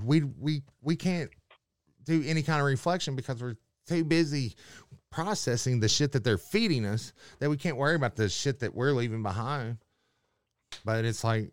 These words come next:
it's almost like there's an enemy <laughs> out there that has targeted this country and all of us living in it. Seems that way. To some extent, I don't know.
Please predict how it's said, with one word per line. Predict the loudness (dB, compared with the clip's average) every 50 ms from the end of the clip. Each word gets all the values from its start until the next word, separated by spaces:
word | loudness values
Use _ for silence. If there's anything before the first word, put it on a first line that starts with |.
| -16 -20 _ _ _ _ _ _ _ _ _ _ _ _ _ _ _ _ _ _ _ _ _ _ _ _ _ _ -4
it's | -2 2 4
almost | 4 6 6 6 4 4 4
like | 2 2 2 2
there's | 2 4 4 4 4 2
an | 2 0 0 -2 -2
enemy | 0 2 4 6 8 8 8 8 6 4
<laughs> |
out | 4 4 4 4 2 0 -4 -6 -4
there | -2 -2 0 -2 -4 -4 -2
that | 0 0 0 0 -2 -4 _ _ _ _ _ _ _ _ 2
has | 4 4 6 4 2 0 -6 -10 _ _ _ _ _ _ _ _
targeted | -4 -2 0 2 2 2 2 0 0 0 -2 0
this | -2 -2 -2 0
country | 0 0 0 0 0 0 2 2
and | 2
all | 2 2 2 2 2
of | 2
us | 2 2 2 0 -2 -2
living | 0 0 0 0 0 0
in | 0 -2 -2
it. | -4 -6 _ _ _ _ _ _ _ _ _ _ -20 -20 _ _ _ _ _ _ _
Seems | _ _ -8 -4 -4 -4 -4 -4 -4
that | -4 -4 -4 -4 -4
way. | -4 -2 -2 -4 -6 -8 -14 _ _ _ _ _ _ _ _ _ _ _ _ _ _ _ _ _ _ _ _ -16
To | -12
some | -6 -4 -4 -4
extent, | -4 -8 -8 -6 -6 -6 -6 -8 -12 -16 -12 _
I | -4
don't | -2 -2 -2 -2 -2 -2
know. | -4 -6